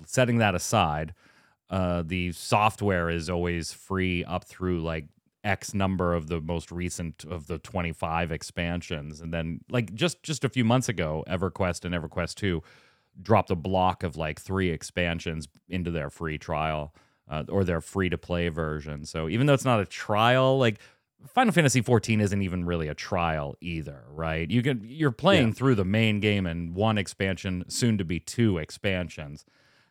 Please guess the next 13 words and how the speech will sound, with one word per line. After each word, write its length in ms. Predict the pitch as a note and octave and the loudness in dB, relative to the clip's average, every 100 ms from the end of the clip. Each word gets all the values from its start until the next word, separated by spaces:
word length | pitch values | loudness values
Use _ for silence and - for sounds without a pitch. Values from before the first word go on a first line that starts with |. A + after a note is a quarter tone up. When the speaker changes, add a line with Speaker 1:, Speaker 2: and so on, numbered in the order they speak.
| _ D#3+ | _ 6
Speaker 1:
it's 20 | |
almost 460 | D3+ C3+ C#3 - | 8 10 8 8
free 400 | - - - A#2+ | -4 -8 2 4
to 80 | G#2 | 4
play, 640 | - - G#2+ G#2 D#2+ D2 D2+ _ _ _ _ | 0 0 4 4 2 -2 -8 _ _ _ _
uh, 240 | F2 E2 - | 0 0 0
at 180 | F2 - | -2 0
that 200 | E2+ - | -2 -2
point, 580 | F2+ D#2 D#2 F#2 G#2 F2+ | -4 -4 -4 -8 -6 0
besides 600 | F#2+ - F#2 F2 C#2+ - | 2 4 4 2 0 -6
the 100 | E2 | -6
fact 420 | E2 D#2 - - | -4 -6 -8 -10
that, 180 | D2 | -8